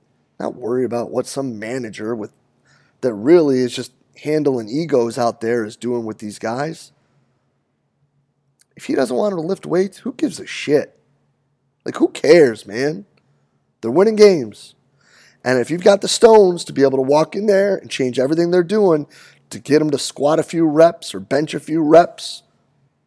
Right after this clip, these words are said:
more power to you. But if they don't keep winning games, that's your ass. So let's figure out how we can develop athletes, build better athletes,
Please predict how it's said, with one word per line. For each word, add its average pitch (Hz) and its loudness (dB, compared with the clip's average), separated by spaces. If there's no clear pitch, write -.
more 113 -4
power 139 2
to 131 -8
you. 107 -6
But 110 -4
if 117 -8
they 127 0
don't 160 -2
keep - -12
winning 160 -6
games, 151 0
that's 131 -10
your 113 -4
ass. 85 -10
So - -4
let's 135 -4
figure 156 0
out 156 2
how 135 -4
we 131 -4
can 117 -12
develop 113 0
athletes, 92 -12
build 143 6
better 104 -4
athletes, - -10